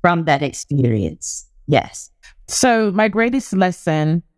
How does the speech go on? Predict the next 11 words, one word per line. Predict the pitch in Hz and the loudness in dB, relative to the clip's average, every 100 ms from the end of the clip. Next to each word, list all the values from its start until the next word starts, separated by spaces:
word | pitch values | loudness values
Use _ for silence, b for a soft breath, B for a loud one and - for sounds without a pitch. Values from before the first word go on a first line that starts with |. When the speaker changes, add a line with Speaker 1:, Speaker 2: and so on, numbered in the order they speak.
| _ - | _ 0
Speaker 2:
honestly, | 185 180 - - 147 147 156 - _ _ _ | 2 2 -2 -2 2 2 2 -4 _ _ _
is | 330 320 | 2 2
that | 311 302 269 | 2 2 2
I | 254 311 349 | 2 4 2
actually | 349 - 320 302 269 254 240 | -2 -2 2 4 6 6 4
fell | - 247 247 | 2 2 2
in | 240 | 4
love | 220 208 | 2 2
with | 196 | 0
myself | 185 170 185 170 - | 0 2 2 0 0
again. | 147 107 92 | -4 -2 -4